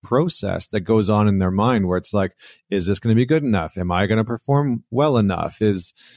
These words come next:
you know, is she going to enjoy this? Am I going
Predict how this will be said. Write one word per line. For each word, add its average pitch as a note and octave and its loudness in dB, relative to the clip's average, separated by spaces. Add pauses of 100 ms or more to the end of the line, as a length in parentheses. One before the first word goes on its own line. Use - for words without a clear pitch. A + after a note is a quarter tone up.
(160)
you A2 0
know, G#2 4
is G2 0
she - 0
going A#2+ 4
to C3 2
enjoy C3+ 4
this? E2+ -4
Am G2 2
I G2 2
going G#2+ 2